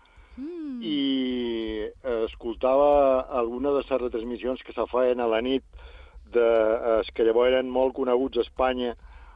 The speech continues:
Speaker 2: en el món de la boxa, com, eh, Nurtain i, i altres, eh, protagonistes, i a la nit, amb una ràdio molt petiteta que hi havia a casa, doncs se la posava i m'agradaria que escoltàs,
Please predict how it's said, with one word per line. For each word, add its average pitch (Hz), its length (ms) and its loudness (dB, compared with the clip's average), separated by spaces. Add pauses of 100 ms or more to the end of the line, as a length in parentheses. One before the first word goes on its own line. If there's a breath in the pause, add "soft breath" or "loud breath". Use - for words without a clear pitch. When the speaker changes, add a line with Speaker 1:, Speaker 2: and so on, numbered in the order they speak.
Speaker 2:
en 123 120 -4
el 120 120 -2
món 127 200 -4
de 120 140 2 (100)
la 107 140 0
boxa, 117 400 -2
com, 110 300 -4
eh, 107 320 -6
Nurtain 113 640 -6
i, 107 420 -12
i 113 60 -2
altres, 120 340 -2 (100)
eh, 113 120 -2
protagonistes, 113 760 -4 (480 soft breath)
i 131 140 0
a 147 60 4
la 143 120 2
nit, 170 220 -2 (560 soft breath)
amb 113 160 -4
una 143 160 0
ràdio 143 260 2
molt 147 400 4
petiteta 139 560 0
que 127 160 -4
hi 127 60 0
havia 131 220 0
a 123 40 2
casa, 131 380 0 (540 soft breath)
doncs 120 280 -2
se - 80 -6
la 117 480 0
posava 147 560 2 (160)
i 127 160 -6
m'agradaria 123 360 0
que 143 120 0
escoltàs, 139 640 -2